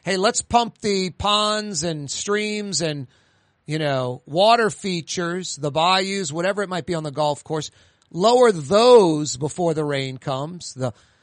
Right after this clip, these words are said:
tee boxes, the fairways, the greens, the valuable things, the water flows away from them into the ponds. In neighborhoods, like Old Metairie, instead of flooding the neighborhood, it flows into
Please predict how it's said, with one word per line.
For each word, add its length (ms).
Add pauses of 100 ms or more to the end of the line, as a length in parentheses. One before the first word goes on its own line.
(160)
tee 200
boxes, 540
the 100
fairways, 600
the 100
greens, 520
the 120
valuable 720
things, 880 (280)
the 80
water 260
flows 340
away 200
from 160
them 140
into 160
the 80
ponds. 520 (1120)
In 160
neighborhoods, 760 (1500)
like 180
Old 200
Metairie, 440 (120)
instead 280
of 80
flooding 340
the 80
neighborhood, 340
it 100
flows 380
into 360